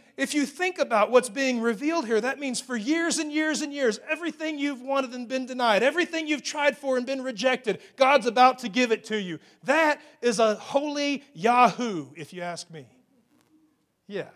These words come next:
But his response is, is one that I think, you know, that's probably more like what my response would be. So, God, thanks for writing it down, because I think you recorded that for me.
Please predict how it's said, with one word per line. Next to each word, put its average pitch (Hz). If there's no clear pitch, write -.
But 277
his 349
response 370
is, 262
is 262
one 277
that 254
I 240
think, 240
you 254
know, 254
that's 254
probably 294
more 208
like 196
what 196
my 214
response 185
would 160
be. 160
So, 185
God, 226
thanks 269
for 226
writing 202
it 160
down, 175
because 196
I 208
think 220
you 214
recorded 208
that 160
for 180
me. 156